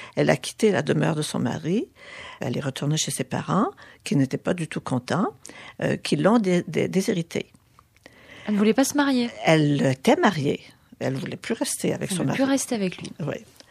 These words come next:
Speaker 1: Les choses se sont apparemment arrangées puisqu'elle a décidé par la suite, en seize cent seize,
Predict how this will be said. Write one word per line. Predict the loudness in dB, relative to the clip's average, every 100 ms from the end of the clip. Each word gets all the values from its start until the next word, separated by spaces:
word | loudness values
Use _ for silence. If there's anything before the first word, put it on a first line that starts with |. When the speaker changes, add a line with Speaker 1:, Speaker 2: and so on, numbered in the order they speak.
| -16 -14 -8 4
Speaker 1:
Les | 6
choses | 8 6 6
se | 6
sont | 2 6 8
apparemment | 8 6 6 6 6
arrangées | 4 4 4 4 4 2
puisqu'elle | -2 -6 -2 0 2 2 0 0 0
a | 0
décidé | 0 -2 -2
par | -2 -2
la | -2
suite, | -4 -4 -4 -4
en | -6 -4 -6 -6
seize | -6 -6 -4
cent | -6 -6
seize, | -2 -2 -2